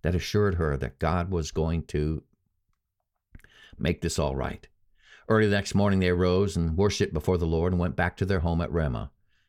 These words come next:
Elkanah made love to his wife Hannah, and the Lord remembered her. So in the course of time, Hannah became pregnant and gave birth to a son. She named him Samuel, saying, "Because I asked the Lord for him."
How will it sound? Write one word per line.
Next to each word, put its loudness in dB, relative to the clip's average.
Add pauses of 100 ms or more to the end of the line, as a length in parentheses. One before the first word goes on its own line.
(160)
Elkanah 2
made 2
love 0
to 2
his 0
wife 2
Hannah, 0
and 2
the 2
Lord 2
remembered 0
her. 0 (320)
So 2
in 2
the -2
course -2
of -6
time, 0
Hannah -2
became 0
pregnant -2
and -2
gave -2
birth -2
to -2
a -2
son. 0
She -2
named 2
him 0
Samuel, -2 (480)
saying, 0 (300)
"Because -10
I -4
asked -4
the -2
Lord -2
for -10
him." -8